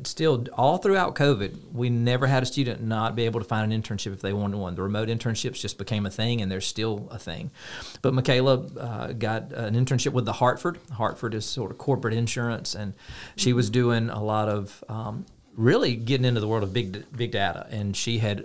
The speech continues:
already done an internship with Cleveland County Schools doing educational data. But Hartford gave her an opportunity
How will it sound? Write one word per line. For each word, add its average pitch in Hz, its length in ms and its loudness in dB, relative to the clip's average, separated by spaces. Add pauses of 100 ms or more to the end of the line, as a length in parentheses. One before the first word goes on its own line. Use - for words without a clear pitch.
already 143 500 8
done 131 180 6
an 110 120 2
internship 107 600 -2 (340)
with 113 180 -2
Cleveland 123 240 2
County 110 180 2
Schools 120 600 0 (320)
doing 117 260 4
educational 113 540 -2
data. - 360 -6
But 104 340 -8 (320)
Hartford 135 340 4
gave 127 160 4
her 123 60 2
an 120 60 2
opportunity 120 600 0